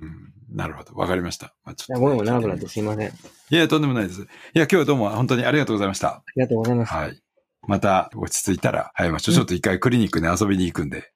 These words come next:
Speaker 1: はい。
Speaker 2: ありがとうございます。はい。
Speaker 1: ぜひぜひ、まだね、見てないんで。
Speaker 2: うん。
Speaker 1: はい。
Speaker 2: うん。
Speaker 1: じゃあ、そういうことで、コロナの診療気をつけてくださいね。感染しないように。
Speaker 2: あ、あ、まあ、もう東京
Speaker 1: 増えてると思う。
Speaker 2: 本当気をつけてね。
Speaker 1: あ、そうね。はい。ありがとうございます。
Speaker 2: うん。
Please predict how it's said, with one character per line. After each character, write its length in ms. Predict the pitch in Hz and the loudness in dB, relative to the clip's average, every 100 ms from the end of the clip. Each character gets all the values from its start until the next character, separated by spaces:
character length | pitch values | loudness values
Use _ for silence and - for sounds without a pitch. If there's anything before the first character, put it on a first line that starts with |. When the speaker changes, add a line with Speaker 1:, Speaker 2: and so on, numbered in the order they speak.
| _ | _
Speaker 1:
は 200 | 78 71 | -6 -2
い。 20 | |
Speaker 2:
あ 40 | |
り 40 | 107 | -2
が 40 | |
と 80 | 98 | -2
う 80 | 92 | -4
ご 60 | 90 | -6
ざ 60 | |
い 60 | 85 | -10
ま 80 | 87 | -14
す。 120 | _ | _
は 180 | - 95 | -16 -14
い。 100 | 87 | -10
Speaker 1:
ぜ 140 | - 82 | -6 -4
ひ 120 | 80 | -4
ぜ 80 | 73 | -6
ひ、 160 | 69 | -6
ま 140 | 87 82 | -4 -2
だ 100 | 76 | 0
ね、 120 | 85 | -2
見 100 | 73 | -2
て 100 | 80 | -2
な 140 | 78 | -2
い 60 | 67 | -4
ん 100 | - | -6
で。 80 | 135 | -8
Speaker 2:
う 40 | |
ん。 120 | 117 - | -8 -12
Speaker 1:
は 320 | - - - | -12 -8 -8
い。 40 | - | -8
Speaker 2:
う 60 | 117 | -10
ん。 140 | 110 - - | -12 -14 -4
Speaker 1:
じ 80 | 104 | -2
ゃ 20 | |
あ、 40 | |
そ 100 | - | 2
う 20 | 101 | 2
い 40 | |
う 20 | |
こ 100 | 95 | 0
と 120 | 90 | -2
で、 240 | 78 71 - - | -6 -8 -12 -2
コ 100 | 139 | 0
ロ 100 | 117 | 2
ナ 80 | 90 | 0
の 80 | |
診 200 | 87 - | -2 -2
療 280 | 92 90 90 | 0 0 -2
気 100 | - | 0
を 40 | 113 | 0
つ 80 | - | 2
け 80 | |
て 80 | 135 | 2
く 60 | 127 | 4
だ 100 | 131 | 2
さ 140 | 110 | 0
い 60 | 73 | -6
ね。 160 | 73 76 | -8 -10
感 160 | - | -2
染 140 | 156 135 | 0 0
し 120 | 139 | 2
な 100 | - | 2
い 20 | |
よ 60 | 160 | 4
う 20 | |
に。 60 | |
Speaker 2:
あ、 20 | 135 | 2
あ、 20 | |
ま 40 | |
あ、 20 | |
も 40 | 104 | 0
う 20 | |
東 40 | 92 | 0
京 60 | |
Speaker 1:
増 60 | 147 | 0
え 40 | |
て 80 | - | 2
る 40 | 139 | 2
と 60 | |
思 0 | |
う。 40 | 135 139 | 2 -2
Speaker 2:
本 0 | |
当 80 | |
気 120 | 143 160 | -4 -4
を 40 | |
つ 60 | - | -2
け 120 | - | -4
て 180 | - - | -4 -12
ね。 240 | 117 123 - _ | -10 -10 -12 _
Speaker 1:
あ、 100 | - | -4
そ 180 | 117 156 | 0 2
う 40 | 101 | 2
ね。 140 | 98 | -2
は 240 | 95 95 | -4 -2
い。 40 | 92 | -2
あ 40 | |
り 60 | - | -2
が 80 | 95 | -2
と 80 | |
う 20 | 101 | -2
ご 60 | |
ざ 80 | 87 | -4
い 20 | |
ま 100 | 80 | -6
す。 120 | 78 | -10
Speaker 2:
う 40 | |
ん。 40 | 80 | -12